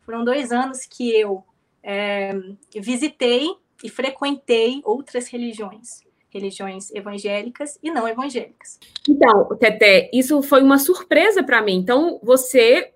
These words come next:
Speaker 2: visitou e frequentou outras igrejas, outras religiões cristãs e não cristãs,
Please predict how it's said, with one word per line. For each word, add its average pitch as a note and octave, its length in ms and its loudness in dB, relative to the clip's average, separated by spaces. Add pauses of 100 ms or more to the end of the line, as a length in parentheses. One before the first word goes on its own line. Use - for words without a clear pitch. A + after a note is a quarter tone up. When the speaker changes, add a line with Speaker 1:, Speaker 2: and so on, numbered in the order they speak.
Speaker 2:
visitou D4 1300 2 (180)
e B3+ 60 -6
frequentou E4 800 0
outras A4 500 2
igrejas, G3+ 640 -2
outras D4 440 -2
religiões A#3+ 720 -2
cristãs C#4 580 0
e D4 60 0
não C4 220 2
cristãs, G#3 760 -4